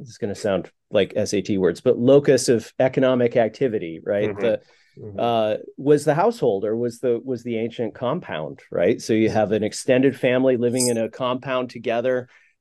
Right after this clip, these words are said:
Speaker 1: uh, a bunch of houses all kind of stuck together, and the livestock are downstairs and the people sleep upstairs and the fields are outside. And that's like,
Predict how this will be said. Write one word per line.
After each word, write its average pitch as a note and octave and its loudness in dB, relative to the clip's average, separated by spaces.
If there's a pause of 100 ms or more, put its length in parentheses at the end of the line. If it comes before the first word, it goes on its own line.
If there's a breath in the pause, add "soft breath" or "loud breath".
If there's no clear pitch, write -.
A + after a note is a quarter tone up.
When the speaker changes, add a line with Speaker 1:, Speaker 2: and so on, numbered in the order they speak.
(140)
Speaker 1:
uh, A2+ 0
a - 0
bunch A#2+ 0
of B2 -2
houses B2 -2
all A#2 0
kind A#2 -6
of G#2+ -8
stuck - -4
together, A#2 -2
and A#2 -2
the G#2 -6
livestock A#2+ -4
are A#2 -8
downstairs A#2 -4
and A#2 -8
the A2 -12
people B2 -8
sleep A#2+ -2
upstairs A#2 2
and A2 -6
the G2+ -8
fields C3+ 0
are B2 2
outside. A2 -2 (580)
And C3 2 (580)
that's C#3+ 0
like, C3 2